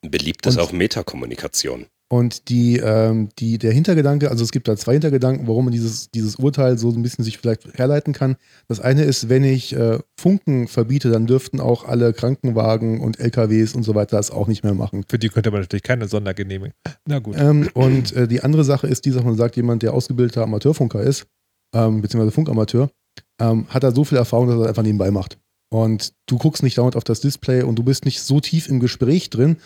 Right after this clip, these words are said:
Speaker 2: und kannst, ich glaub, die, die Formulierung war auch, du kannst das Gespräch jederzeit unterbrechen und bist nicht wie bei einem Telefonat, ähm, so tief in einem Gespräch drin, dass du einfach das Funkgerät oder das Telefon fallen lässt, weil du ja eine Verpflichtung hast, deinem Gesprächspartner zu beantworten. Und, ähm,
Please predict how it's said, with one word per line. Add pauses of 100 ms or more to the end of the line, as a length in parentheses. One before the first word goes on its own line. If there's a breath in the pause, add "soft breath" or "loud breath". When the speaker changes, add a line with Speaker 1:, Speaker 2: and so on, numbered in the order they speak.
(120 loud breath)
Speaker 2:
und
kannst,
ich
glaub,
die,
die
Formulierung
war
auch,
du
kannst
das
Gespräch
jederzeit
unterbrechen (300 loud breath)
und
bist
nicht
wie
bei
einem
Telefonat, (460)
ähm,
so
tief
in
einem
Gespräch
drin,
dass
du
einfach
das
Funkgerät (140)
oder
das
Telefon
fallen
lässt, (280)
weil
du
ja
eine
Verpflichtung
hast,
deinem
Gesprächspartner
zu
beantworten.
Und,
ähm,